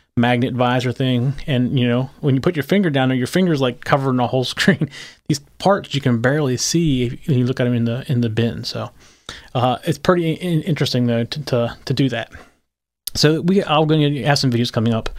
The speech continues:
uh, for that. And I did do some recording, and I'll show you some of the results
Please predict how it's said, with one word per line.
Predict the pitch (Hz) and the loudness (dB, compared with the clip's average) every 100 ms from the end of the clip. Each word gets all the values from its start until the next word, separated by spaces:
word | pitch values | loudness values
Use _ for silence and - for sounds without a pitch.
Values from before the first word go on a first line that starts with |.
| - - - | -14 -16 -2
uh, | 117 113 | 0 0
for | 120 | 0
that. | 113 - - - - | 0 -2 -6 -16 -4
And | 139 | -2
I | 117 | 0
did | 110 123 | 0 0
do | 117 120 | 2 0
some | 123 113 | 0 -2
recording, | 107 123 110 113 | -2 -2 -2 -2
and | 117 | -2
I'll | 117 | 0
show | 120 | 0
you | 120 | -2
some | 117 120 | 0 -2
of | |
the | 113 | 0
results | 110 120 110 - | 0 0 -2 -4